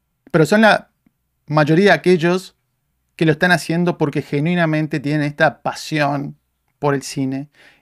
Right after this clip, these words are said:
y porque quieren tener esta conexión de el objeto de su pasión, las películas, los artistas, lo que sea, y ustedes, el público, y llevarles a ustedes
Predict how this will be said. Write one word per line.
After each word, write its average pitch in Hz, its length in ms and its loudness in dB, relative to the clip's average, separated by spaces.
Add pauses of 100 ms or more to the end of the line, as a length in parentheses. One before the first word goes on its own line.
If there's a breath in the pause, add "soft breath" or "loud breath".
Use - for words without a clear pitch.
(120)
y 175 100 2
porque 165 340 -2
quieren 165 680 0 (760)
tener 202 220 2
esta 220 220 0
conexión 165 720 0
de 147 300 -2 (720)
el 151 140 0
objeto 220 320 0
de 180 60 4
su 151 120 -4
pasión, 135 580 -2
las 117 100 -16
películas, 143 640 -4
los 120 140 -10
artistas, 135 320 -10
lo 143 60 -4
que 147 80 -10
sea, 143 300 -4
y 220 400 0 (380)
ustedes, 165 640 -2
el 131 120 -4
público, - 460 -14 (160)
y 175 160 -4
llevarles 175 800 0 (140)
a 139 80 -6
ustedes 160 500 -2